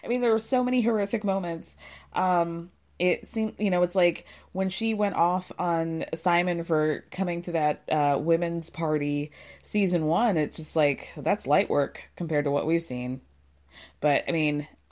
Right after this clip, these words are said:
everything that we've seen was light work compared to what we saw last week. So there you go. Um, anyway,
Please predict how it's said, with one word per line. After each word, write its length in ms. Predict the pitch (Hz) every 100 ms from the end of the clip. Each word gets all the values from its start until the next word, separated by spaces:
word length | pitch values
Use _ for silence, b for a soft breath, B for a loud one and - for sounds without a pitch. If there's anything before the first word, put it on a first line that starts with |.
| _ _
everything 420 | 147 170 170 175
that 120 | 170
we've 180 | 165 208
seen 340 | - 151 147 143
was 160 | 147
light 240 | 165 170 -
work 220 | 156 151
compared 320 | 170 175 165
to 60 | 165
what 180 | 170
we 80 | 170
saw 200 | 165 175
last 360 | 180 202 185 -
week. 240 | 131 -
So 360 | - 139 135 151 _ _ _ _ _ _
there 160 | 151 160
you 120 | 156
go. 240 | 151 - B B B B -
Um, 480 | 196 190 180 170 - -
anyway, 640 | 285 220 160 151 151